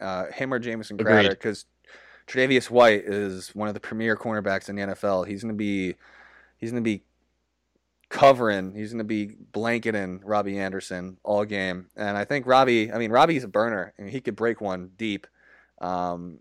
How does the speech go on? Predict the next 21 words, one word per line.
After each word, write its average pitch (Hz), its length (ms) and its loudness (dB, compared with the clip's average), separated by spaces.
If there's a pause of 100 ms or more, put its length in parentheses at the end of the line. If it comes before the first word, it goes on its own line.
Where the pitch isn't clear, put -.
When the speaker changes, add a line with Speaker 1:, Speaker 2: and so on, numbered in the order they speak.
(240)
Speaker 1:
very 113 340 -2
few 113 140 -10
people 110 300 -4
are 101 120 -2
as 95 100 -6
fast 101 280 -2
as 95 120 -12
he 98 160 -10
is 92 180 -8
in 95 80 -12
the 95 80 -8
N 92 120 -8
F 92 160 -12
L. 90 280 -2 (500)
Um, 85 520 -10 (1040)
but 98 140 -4
they, 95 120 -2
they 110 140 -2
need, 113 340 -6
they 107 140 -4
need 107 380 -4